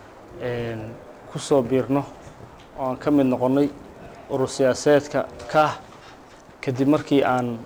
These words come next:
qiimeyn dheer u galnay, oon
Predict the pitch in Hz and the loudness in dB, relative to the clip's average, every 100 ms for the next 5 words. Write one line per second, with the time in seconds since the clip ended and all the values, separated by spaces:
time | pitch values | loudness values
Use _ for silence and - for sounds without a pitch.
0 | - - - - - - - - - - | -16 -20 -20 -20 -20 -20 -20 -20 -8 2
1 | 139 143 156 - - - 147 143 135 131 | 4 6 4 2 -6 0 4 6 4 4
2 | 135 147 156 - - - - - - - | 4 4 0 -6 -20 -20 -20 -20 -20 -18
3 | - 131 127 127 127 | -2 4 4 4 0